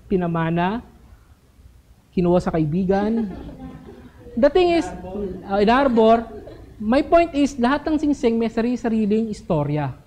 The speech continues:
So kapag pinakita mo yun sa shoot, yun na yung istorya, hindi na yung photo.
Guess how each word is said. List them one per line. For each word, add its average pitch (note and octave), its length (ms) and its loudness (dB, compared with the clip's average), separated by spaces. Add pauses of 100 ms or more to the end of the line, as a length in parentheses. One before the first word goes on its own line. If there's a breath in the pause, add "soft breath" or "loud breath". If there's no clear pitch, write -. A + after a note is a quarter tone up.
(500 soft breath)
So B3+ 160 0
kapag C#4 320 0
pinakita D4 480 0
mo E4 160 2
yun D4 140 0
sa C4 100 -4
shoot, A#3+ 260 0 (380)
yun A#3+ 160 2
na C4+ 160 2
yung C4+ 80 0
istorya, G#3 500 2
hindi G3 380 0
na A#3 80 2
yung A3 320 0 (880)
photo. D#3 480 -2